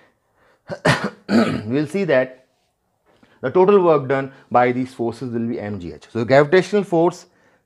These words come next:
is an example of conservative forces.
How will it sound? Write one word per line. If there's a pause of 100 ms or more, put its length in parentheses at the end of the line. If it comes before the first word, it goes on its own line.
(120)
is
an
example
of (1080)
conservative
forces.